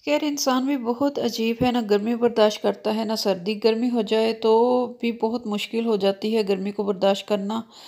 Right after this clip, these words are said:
और सर्दी भी बहुत ज़्यादा बर्दाश्त नहीं होती। ए, चिकन को मैंने अच्छी तरह से फ्राई कर लिया है। अभी मैं इसमें ऐड कर रही हूँ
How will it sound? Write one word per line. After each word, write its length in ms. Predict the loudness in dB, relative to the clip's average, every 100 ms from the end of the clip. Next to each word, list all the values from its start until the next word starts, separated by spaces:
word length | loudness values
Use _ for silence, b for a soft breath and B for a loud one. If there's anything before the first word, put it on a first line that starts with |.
| B B B
और 180 | 0 2
सर्दी 380 | 2 0 0 -2
भी 120 | 0
बहुत 220 | 0 0
ज़्यादा 220 | 4 4 2
बर्दाश्त 480 | -2 0 0 0
नहीं 260 | -6 -4 -4
होती। 380 | -4 -6 -8 -8 B B B B B -4
ए, 100 | -2
चिकन 300 | -2 -4 -2
को 120 | 0
मैंने 160 | 0 0
अच्छी 180 | -2 0
तरह 200 | 2 2
से 120 | -2
फ्राई 240 | 0 2 2
कर 180 | 0 0
लिया 260 | 0 0
है। 180 | 0 0
अभी 220 | 0 -2
मैं 100 | -2
इसमें 240 | -4 -2 -2
ऐड 180 | -2 2
कर 160 | 4 4
रही 100 | 2
हूँ 160 | -2